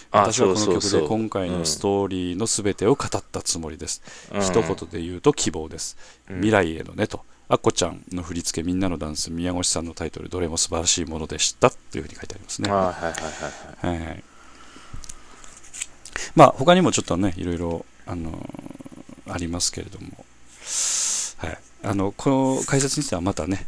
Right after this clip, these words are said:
Speaker 2: あの、リクエストもありますので、またこれはご紹介していくということで、
Speaker 1: うん。
Speaker 2: まあ、瞳については大体、え、山本、山本ちゃんが、え、山本久美子さんが足してくださったのは、この辺にじゃあしておきましょうか。
Speaker 1: うんうん。
Speaker 2: はい。
Speaker 1: はいはい。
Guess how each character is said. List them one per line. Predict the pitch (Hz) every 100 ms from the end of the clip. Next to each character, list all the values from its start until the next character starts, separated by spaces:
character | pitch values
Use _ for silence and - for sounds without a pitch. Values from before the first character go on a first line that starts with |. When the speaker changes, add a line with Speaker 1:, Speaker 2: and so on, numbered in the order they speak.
| -
Speaker 2:
あ | 85
の、 | 80 - 50
リ | 95 101
ク |
エ |
ス | 131
ト | -
も | 80
あ |
り | 90
ま | 90
す | -
の | 78
で、 | 76
ま | 85
た | 80
こ | -
れ | 82
は |
ご | 80
紹 | 90 85
介 | 87
し | 80
て | 110
い |
く | 113
と | 107
い | 101
う |
こ | 98
と | -
で、 | 87
Speaker 1:
う |
ん。 | 82 78 73 - - -
Speaker 2:
ま | 107
あ、 | 87
瞳 | - - 123 120
に | 117
つ | 156
い |
て | 127
は | 82
大 | 82
体、 | - - - - - - -
え、 | 92 - - -
山 | 98 95
本、 | 90 90 - - -
山 | - 92
本 | 90
ち | -
ゃ |
ん | 87
が、 | 87 80 - - -
え、 | 90
山 | 85 104
本 | 98
久 | 95 170
美 |
子 | 131
さ | 95 80
ん | 76
が | 76 - - - - -
足 | -
し | -
て |
く | 82
だ | 80
さ | 73
っ | - - - - - - -
た | - 82
の | 95
は、 | 139 110 -
こ | - 85
の |
辺 | 80
に | 78
じ | -
ゃ |
あ |
し | -
て | 78
お |
き | 76
ま |
し | 85
ょ |
う | 78
か。 | - - - - 90
Speaker 1:
う |
ん |
う | 87
ん。 | 80 78 -
Speaker 2:
は | 90
い。 | 92
Speaker 1:
は |
い | 87
は |
い。 | 82